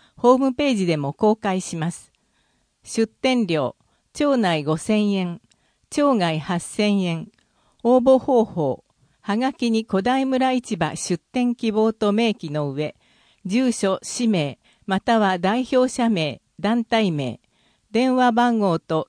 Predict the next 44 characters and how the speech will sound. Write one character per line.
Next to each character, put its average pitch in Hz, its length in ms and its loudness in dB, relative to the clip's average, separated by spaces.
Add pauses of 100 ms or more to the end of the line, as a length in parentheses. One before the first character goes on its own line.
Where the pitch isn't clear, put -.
出 - 260 -2
店 262 360 -2
内 254 260 2
容 170 240 2
を 151 60 0
記 180 200 -4
入 220 240 2
し - 140 -8
て 196 280 -4
郵 175 200 -2
送。 147 420 -4 (460)
フ - 80 -20
ァ 247 120 -2
ッ 247 120 -20
ク 185 120 -2
ス - 160 -14
か、 - 240 -6 (400)
電 240 260 0
話 240 120 2
申 220 240 2
し - 100 -10
込 202 180 -2
み 190 120 -2
不 - 140 -10
可。 - 240 -8 (680)
応 240 160 4
募 226 160 4
多 214 180 -2
数 226 220 0
の 202 180 2
場 185 140 0
合 - 0 - (160)
は 165 220 0
抽 214 180 0
選 202 280 0
し - 160 -6
ま 185 140 -2
す。 - 200 -16 (800)
出 220 220 -4
店 269 340 0
者 180 200 -2
説 190 340 -4
明 226 200 0
会、 127 280 -10